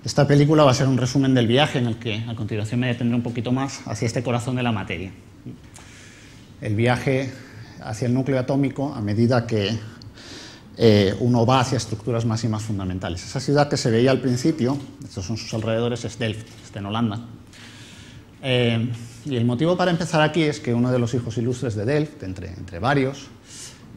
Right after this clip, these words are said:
es, eh, Anthony van Leeuwenhoek, que es, eh, la persona que normalmente aparece en los libros como el introductor del microscopio en la ciencia y la tecnología modernas. Y, eh, el microscopio es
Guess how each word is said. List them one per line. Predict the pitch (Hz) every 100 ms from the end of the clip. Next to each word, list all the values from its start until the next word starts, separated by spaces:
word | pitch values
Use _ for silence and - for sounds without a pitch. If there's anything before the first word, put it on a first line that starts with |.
| -
es, | 123 117 123 -
eh, | 139 127 123
Anthony | 120 135 131
van | 127
Leeuwenhoek, | 110 131 92 - - - - - -
que | 104 98 92 107 104
es, | 104 120
eh, | 113 107 98 101 - - -
la | 101
persona | - - 113
que | 120
normalmente | 113 110 110 117
aparece | 104 107 104
en |
los | 101
libros | 104 101 110
como | 104 101
el |
introductor | 101 98 95 82 104 101
del | 98
microscopio | 95 92 92 - 117 110 92 -
en | 107
la | 104
ciencia | 113 101 113
y |
la | 101
tecnología | 101 101 98 - 101
modernas. | 95 113 117 113 - - - - - - - - - - - - - - - - -
Y, | - 143 135
eh, | 131 131 127 113
el | 131
microscopio | 123 123 127 - 156 151 175
es | 135 143 143 -